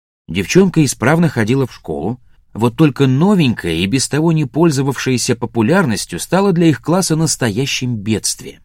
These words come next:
ни с кем не общающийся изгой. Иначе не скажешь. Сколько ни воевала с учениками классный руководитель,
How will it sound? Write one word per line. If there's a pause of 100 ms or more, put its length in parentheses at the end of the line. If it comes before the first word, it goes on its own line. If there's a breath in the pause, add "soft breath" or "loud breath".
(240)
ни
с
кем
не
общающийся
изгой. (520)
Иначе
не
скажешь. (1000)
Сколько
ни
воевала
с
учениками
классный
руководитель,